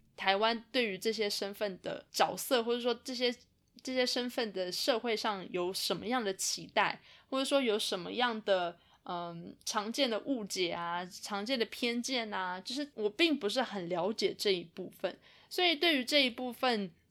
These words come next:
我所能理解的都从网络上嘛。那大家可能也都知道，就是会上来 po 文，或者说会在网络上分享自己经验的人，十之八九都是不太好的经验，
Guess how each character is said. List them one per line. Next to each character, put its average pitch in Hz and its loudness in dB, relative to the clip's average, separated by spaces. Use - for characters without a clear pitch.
我 185 4
所 196 2
能 190 -2
理 196 -2
解 220 6
的 180 2
都 196 4
从 202 -2
网 185 -2
络 175 -2
上 - -2
嘛。 - -10
那 277 2
大 262 8
家 247 0
可 247 2
能 185 0
也 165 -2
都 190 4
知 196 0
道， 202 6
就 202 -4
是 220 -2
会 269 8
上 262 4
来 185 4
po 226 2
文， 190 2
或 214 2
者 208 2
说 214 0
会 226 0
在 226 4
网 190 -2
络 196 -2
上 214 2
分 226 0
享 202 -2
自 - -6
己 - -4
经 190 -6
验 208 2
的 175 -4
人， 170 -10
十 - 0
之 311 2
八 302 6
九 247 6
都 240 4
是 254 0
不 - -2
太 233 0
好 208 -4
的 175 -8
经 202 0
验， 202 -2